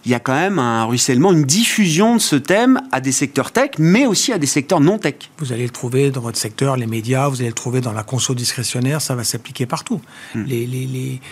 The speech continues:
Speaker 2: ça va, ça va ruisseler vraiment sur toute l'industrie.
Speaker 1: Hmm. Euh, effectivement, euh, comment on se positionne sur ce marché ? Vous dites le thème de l'I A, de la cybersécurité, c'est des thèmes de, de long terme. D'ailleurs, on m'a expliqué la loi d'Amara, euh, à ce sujet.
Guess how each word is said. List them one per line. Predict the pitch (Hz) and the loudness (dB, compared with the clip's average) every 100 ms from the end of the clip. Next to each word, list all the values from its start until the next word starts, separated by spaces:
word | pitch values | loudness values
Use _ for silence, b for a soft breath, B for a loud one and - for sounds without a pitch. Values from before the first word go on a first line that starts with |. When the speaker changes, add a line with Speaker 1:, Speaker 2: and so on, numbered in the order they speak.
| B B | B B
Speaker 2:
ça | - 120 | -6 -6
va, | 120 | -4
ça | - | -2
va | 123 120 | 0 2
ruisseler | 151 170 - 165 180 | 4 4 2 2 0
vraiment | 131 156 | 0 0
sur | 151 120 | -2 -4
toute | - 131 | -4 -2
l'industrie. | 123 127 - 214 175 - | -2 -4 -6 -8 -12 -4
Speaker 1:
Hmm. | 120 98 - _ _ _ B B B B - | -2 -2 -4 _ _ _ B B B B -2
Euh, | 139 139 135 127 120 - - 311 - - - - | 0 2 0 -2 -2 -4 -6 -6 -10 -12 -14 -6
effectivement, | 165 156 202 220 208 165 | -2 0 2 4 4 0
euh, | 123 143 127 - | -6 -10 -12 -4
comment | 185 196 208 | 0 2 2
on | |
se | - | 0
positionne | - 175 170 - 185 165 131 - - - - | 0 0 0 0 2 2 0 -2 -10 -14 -8
sur | - - 160 | -4 -2 -2
ce | - | 2
marché ? | 165 - 214 214 | 0 0 0 0
Vous | 160 156 | 2 2
dites | 170 147 - 139 | 0 -2 -4 2
le | 143 | 2
thème | 139 160 151 | 2 2 2
de | 139 | 0
l'I | 135 143 | 0 2
A, | 147 156 156 | 2 2 0
de | 131 | 0
la | 123 | -2
cybersécurité, | - 147 139 - 135 135 131 127 147 143 | -2 0 -2 -2 -4 -2 -2 2 4 4
c'est | 139 147 | 2 2
des | 131 | 2
thèmes | 131 143 135 | 0 2 4
de, | 120 113 110 107 | 2 2 2 2
de | 127 | 2
long | 131 | 2
terme. | 139 190 151 | 2 2 2
D'ailleurs, | 160 | 2
on | 156 | 0
m'a | |
expliqué | 135 - 147 175 | 0 -2 0 2
la | 135 | 2
loi | 135 151 | 0 0
d'Amara, | 156 175 151 156 151 | 2 2 2 2 2
euh, | 123 117 | 0 0
à | |
ce | - - | -2 -4
sujet. | - 139 | 0 0